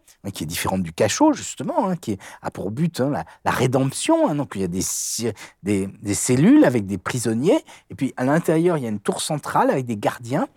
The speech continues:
Les gardiens regardent les prisonniers. Les prisonniers ne savent pas s'il y a quelqu'un qui les regarde, et donc ils vont craindre le regard de ces, de ces gardiens. Ces gardiens sont à la fois là pour s'assurer que les prisonniers se comportent correctement, mais aussi,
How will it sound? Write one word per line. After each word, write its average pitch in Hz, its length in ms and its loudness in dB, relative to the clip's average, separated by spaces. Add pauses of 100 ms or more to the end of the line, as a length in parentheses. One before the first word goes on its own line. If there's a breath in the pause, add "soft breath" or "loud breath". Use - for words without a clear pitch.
(320 loud breath)
Les 117 80 -2
gardiens 151 320 2
regardent 196 400 4
les 165 80 2
prisonniers. 135 560 -2 (240 soft breath)
Les 104 60 -10
prisonniers 139 420 -2
ne 139 140 0
savent 202 320 2
pas 180 260 6 (360 soft breath)
s'il - 220 -6
y 123 80 4
a 110 40 2
quelqu'un 127 360 0
qui 117 140 -6
les 107 80 0
regarde, 131 480 -2
et - 20 -6
donc 143 160 -4 (180)
ils 117 80 -10
vont 104 200 -6
craindre 156 580 2 (300 soft breath)
le 98 100 -4
regard 131 480 2
de 107 100 -6
ces, 101 300 -6 (240 loud breath)
de 101 60 -8
ces - 120 -6
gardiens. 123 300 2
Ces 220 160 0
gardiens 185 340 2
sont 196 220 -2
à 180 60 2
la 170 80 4
fois 165 400 2 (420 soft breath)
là 175 220 6
pour - 180 -8
s'assurer 143 400 -2
que 147 100 -4
les 107 60 -2
prisonniers 110 640 -2 (640)
se - 140 -8
comportent 101 480 -8
correctement, 113 540 -4 (600 loud breath)
mais 156 140 6
aussi, 196 280 4